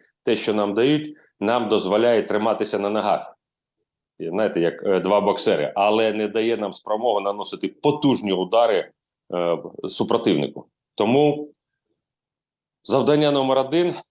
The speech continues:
е, все ж таки вирішити питання по, е, запрацюванню ленд-лінза для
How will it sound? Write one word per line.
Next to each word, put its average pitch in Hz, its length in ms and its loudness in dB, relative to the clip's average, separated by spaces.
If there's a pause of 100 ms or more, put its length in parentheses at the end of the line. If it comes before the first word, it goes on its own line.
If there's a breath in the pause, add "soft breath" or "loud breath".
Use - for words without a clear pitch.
(220)
е, 101 300 0
все 104 200 -6
ж - 80 -14
таки 113 540 -2 (260)
вирішити 107 500 2
питання 92 680 0
по, 92 480 0 (340)
е, 85 340 -2
запрацюванню 98 760 0 (120)
ленд-лінза 95 920 0
для 87 460 0